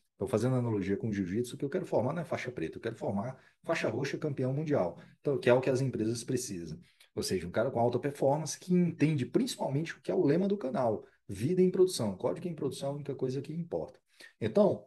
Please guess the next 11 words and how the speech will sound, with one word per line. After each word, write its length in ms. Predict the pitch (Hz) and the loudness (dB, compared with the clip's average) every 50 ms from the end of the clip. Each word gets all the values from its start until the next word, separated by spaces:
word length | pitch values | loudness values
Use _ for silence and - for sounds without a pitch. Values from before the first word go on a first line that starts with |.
| _ - | _ -2
eu 80 | 120 | 0
vou 120 | 123 196 226 | 2 2 0
trazer, 560 | - - 180 135 98 92 95 98 104 - - - _ - | 2 4 4 4 4 2 0 0 0 -2 -6 -10 _ -8
agora 400 | - 92 95 101 101 101 98 - - _ - | -6 0 2 4 4 4 2 0 -2 _ -2
bem 200 | 90 107 117 160 | 2 4 4 4
mais 220 | 143 107 104 95 | 4 2 0 0
estruturado, 720 | 95 101 - - 120 120 - 170 165 95 98 101 101 113 - _ - - | -2 -4 -4 -4 -4 0 0 2 4 4 4 2 0 -2 -8 _ -6 -4
um 80 | 143 | -4
conteúdo 680 | 143 - 185 165 139 139 120 104 104 107 107 120 123 - - _ _ _ | -2 0 -2 0 2 2 2 2 2 0 0 -2 -4 -4 -10 _ _ _
dividido 560 | - 117 160 190 160 160 143 110 107 104 101 | -8 -2 -2 0 0 0 -2 0 0 2 2
aqui 400 | 98 95 - 101 92 90 82 - | 2 0 0 -2 -2 -2 -4 -8